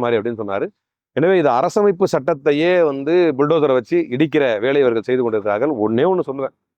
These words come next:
அது இருக்கும்போதும் பெரிய தாக்கத்தை ஏற்படுத்தல. இப்ப இவனுக்கு புதுசா அமெண்ட்மெண்ட் எல்லாம் பண்ணி என்ன பண்ணுவானுங்க தெரியுமா? நம்ம வெயிட் பண்ணி பார்த்தா ஒரு பெரிய காமெடி நடக்கும். இந்த சொத்தெல்லாம்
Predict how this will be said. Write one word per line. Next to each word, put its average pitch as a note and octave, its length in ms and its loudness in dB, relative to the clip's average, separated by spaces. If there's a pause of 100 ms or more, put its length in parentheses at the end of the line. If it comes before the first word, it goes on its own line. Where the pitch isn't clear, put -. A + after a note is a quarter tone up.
(600)
அது G#2+ 160 -2
இருக்கும்போதும் C#3 520 0
பெரிய D3 140 2 (100)
தாக்கத்தை C3+ 300 -2
ஏற்படுத்தல. B2 460 -2
இப்ப G2+ 120 -4
இவனுக்கு A#2 240 0
புதுசா B2+ 240 -2
அமெண்ட்மெண்ட் C#3 260 -2
எல்லாம் C#3 160 0
பண்ணி C3+ 220 -2
என்ன E3+ 140 -2
பண்ணுவானுங்க D3 340 -2
தெரியுமா? A2 260 -4 (340)
நம்ம A#2+ 180 0
வெயிட் D#3+ 200 -2
பண்ணி E3+ 180 0
பார்த்தா C#3 260 0
ஒரு B2 100 -4
பெரிய C#3 240 0
காமெடி C3 260 -2
நடக்கும். F#2+ 240 -6 (480)
இந்த A#2+ 140 -2
சொத்தெல்லாம் C#3 420 0